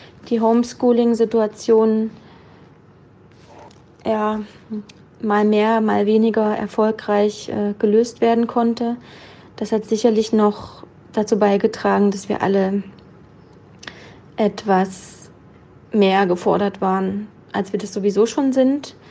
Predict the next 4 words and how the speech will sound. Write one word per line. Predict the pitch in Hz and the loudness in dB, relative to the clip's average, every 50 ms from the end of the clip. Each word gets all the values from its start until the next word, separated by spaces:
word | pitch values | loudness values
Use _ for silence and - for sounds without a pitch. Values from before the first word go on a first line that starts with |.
| - - - - - - - - | -20 -20 -20 -20 -20 -20 -10 -6
mit | 226 226 214 | -6 -4 -4
unseren | - - 220 220 214 220 214 214 208 208 208 208 208 214 214 - - - - - - - - - - - - - | -2 0 2 2 2 2 2 2 4 4 2 2 0 -2 -4 -8 -14 -20 -20 -20 -20 -20 -20 -20 -20 -20 -20 -14
crazy | - - 226 208 214 208 214 220 | -6 0 2 2 2 4 2 0
Arbeitszeiten | - - - 202 220 214 220 - - - - 226 214 214 214 214 - 220 220 226 226 | 0 0 0 2 2 0 -2 -4 -8 -6 -2 0 0 0 -2 0 0 0 0 0 -2